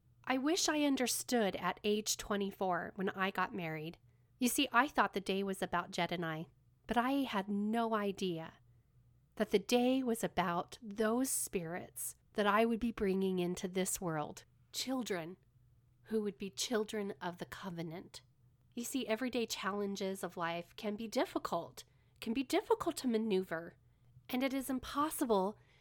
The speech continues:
to not get knocked down sometimes.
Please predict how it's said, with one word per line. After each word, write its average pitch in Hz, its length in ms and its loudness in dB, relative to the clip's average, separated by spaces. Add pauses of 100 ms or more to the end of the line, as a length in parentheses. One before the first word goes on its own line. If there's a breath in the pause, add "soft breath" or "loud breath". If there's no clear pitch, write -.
(200 soft breath)
to 285 160 4
not 277 420 0
get 285 200 2
knocked 262 440 0
down 240 320 2
sometimes. 180 800 -2